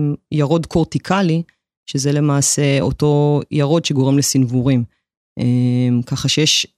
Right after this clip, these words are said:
הרבה סוגים של קטרקט, ויש דרגות שונות של קטרקט. כאשר הקטרקט, אה, קיים וגם מפריע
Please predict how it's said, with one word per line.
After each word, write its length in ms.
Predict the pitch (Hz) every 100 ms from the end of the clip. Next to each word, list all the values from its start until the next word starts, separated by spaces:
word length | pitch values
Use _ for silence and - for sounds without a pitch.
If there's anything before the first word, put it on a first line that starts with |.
| -
הרבה 320 | 127 131 156 156 151 143 - -
סוגים 540 | - 143 127 196 220 202
של 360 | - - 180
קטרקט, 600 | - 170 185 226 254 - 156
ויש 400 | 143 147 143 -
דרגות 460 | 139 127 139 135
שונות 300 | - 135 131
של 100 | -
קטרקט. 540 | - 123 117 143 220 - _ _ _ _ _ -
כאשר 420 | 139 127 - 202
הקטרקט, 720 | 185 160 147 151 170 - - - -
אה, 300 | 131 127 123 120 - -
קיים 480 | 135 135 165 123 120 - _ _ _ -
וגם 600 | 117 127 123 147 139 113 - -
מפריע 640 | 139 - - 147 160 127